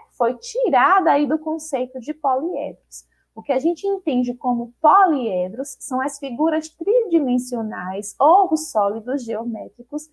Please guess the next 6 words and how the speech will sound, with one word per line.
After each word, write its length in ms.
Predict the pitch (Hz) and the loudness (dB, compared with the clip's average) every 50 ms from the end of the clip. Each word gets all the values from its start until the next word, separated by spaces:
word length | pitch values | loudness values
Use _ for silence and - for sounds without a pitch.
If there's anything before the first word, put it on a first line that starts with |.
| _ _ _ _ _ | _ _ _ _ _
que 140 | - 339 339 | -2 -2 0
possuem 640 | 339 - 320 302 320 311 - - 294 277 285 285 - _ _ _ _ _ _ - | 2 4 4 4 4 2 -2 -4 -4 -4 -4 -6 -8 _ _ _ _ _ _ 0
todas 560 | 277 285 311 330 392 381 381 370 359 339 - | 4 6 6 8 6 6 4 4 2 2 0
as 220 | 302 294 294 294 - | 0 -2 -2 -2 -4
suas 340 | 302 277 254 254 247 - | -2 -2 -2 -2 -4 -8
faces 600 | - 240 226 226 247 - - 339 349 - - - | -6 -4 -4 -4 -4 -6 -8 -10 -10 -10 -10 -18